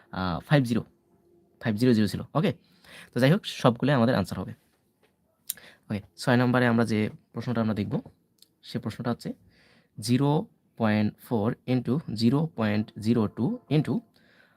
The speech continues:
আহ, জিরো পয়েন্ট জিরো এইট এর মান হচ্ছে আমাদের কত? এটা আমাদের, এটা আমাদের কি গুণ করতে বলছে। ওকে, তো গুণ করলে আমাদের কত আসবে? দেখেন, আমরা আগে সংখ্যাগুলো গুণ করব। চার দুগুণ আট, আট আটা চৌষট্টি, তাহলে আসলো আমাদের কত? চৌষট্টি।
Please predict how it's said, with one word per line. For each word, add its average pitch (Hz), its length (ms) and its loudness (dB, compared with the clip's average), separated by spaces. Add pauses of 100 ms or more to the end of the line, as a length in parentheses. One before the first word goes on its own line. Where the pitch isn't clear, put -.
(140)
আহ, 98 300 -2
জিরো 127 240 2
পয়েন্ট 143 360 2 (280)
জিরো 110 380 0
এইট - 300 -8 (360)
এর 113 100 0
মান 104 200 2
হচ্ছে 107 180 -4
আমাদের 104 180 -2
কত? - 200 -4 (500)
এটা 110 100 2
আমাদের, 135 260 2 (180)
এটা 123 140 2
আমাদের 131 180 2
কি 160 200 2 (320)
গুণ 160 120 6
করতে 117 160 4
বলছে। 92 220 -6 (960)
ওকে, 104 140 -8 (160)
তো 120 80 -4
গুণ 143 140 2
করলে 143 160 2
আমাদের 131 180 0
কত 120 140 0
আসবে? 117 240 2 (220)
দেখেন, 107 180 -2
আমরা 123 340 2
আগে 135 340 -4
সংখ্যাগুলো 139 400 2
গুণ 107 140 4
করব। 95 220 0 (380)
চার 123 120 0
দুগুণ 139 180 0
আট, 135 320 2 (300)
আট 117 100 0
আটা 123 140 0
চৌষট্টি, 139 440 -4 (460)
তাহলে 117 180 2
আসলো 139 240 0
আমাদের 135 220 2
কত? 151 200 -6 (180)
চৌষট্টি। 120 440 -2